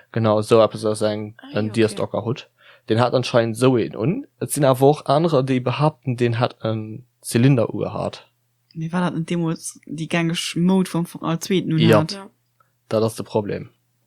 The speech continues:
Speaker 3: Das von den Haut, den hat ein Cap und
Speaker 1: Das Problem ist auch, das ist die einzige Information, die ihn hat,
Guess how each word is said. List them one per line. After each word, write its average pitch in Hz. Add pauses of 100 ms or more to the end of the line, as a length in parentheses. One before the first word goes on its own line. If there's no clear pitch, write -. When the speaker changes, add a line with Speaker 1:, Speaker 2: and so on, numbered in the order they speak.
(320)
Speaker 3:
Das -
von 160
den 165
Haut, 175
den 165
hat 160
ein 156
Cap 175
und 151 (720)
Speaker 1:
Das 120
Problem 175
ist 113
auch, - (880)
das 120
ist - (100)
die 110
einzige 127
Information, 117
die 110
ihn 107
hat, 127